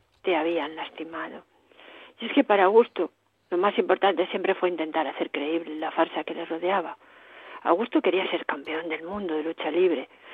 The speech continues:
Se hacía llamar Mastodonte. Podría haber sido el mejor, pero acabó en la cárcel por atracar a una sucursal del Banco Hispanoamericano con la réplica de un revólver Smith Wesson.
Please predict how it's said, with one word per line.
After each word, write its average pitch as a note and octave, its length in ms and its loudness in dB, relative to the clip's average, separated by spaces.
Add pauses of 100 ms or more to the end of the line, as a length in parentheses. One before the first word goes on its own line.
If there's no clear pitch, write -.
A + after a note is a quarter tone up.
(180)
Se F#3+ 60 6
hacía E3+ 280 4
llamar F3 400 4
Mastodonte. F3+ 800 -4 (640)
Podría F#3+ 300 10
haber F3+ 240 0
sido F#3+ 160 2
el F3+ 80 0
mejor, F#3 340 4
pero G#3+ 240 6
acabó G3+ 280 6
en B3+ 60 6
la C4 100 6
cárcel A#3+ 460 2 (440)
por F3 140 4
atracar D#3+ 380 0
a E3+ 40 0
una F3 260 -6
sucursal F3 460 -4
del E3+ 120 -6
Banco D#3 220 -8
Hispanoamericano E3 800 -4 (280)
con B3 140 8
la B3+ 100 8
réplica F3+ 520 2 (120)
de F#3+ 180 2
un F3+ 80 -2
revólver E3+ 520 4
Smith D#3+ 320 -8
Wesson. - 340 -8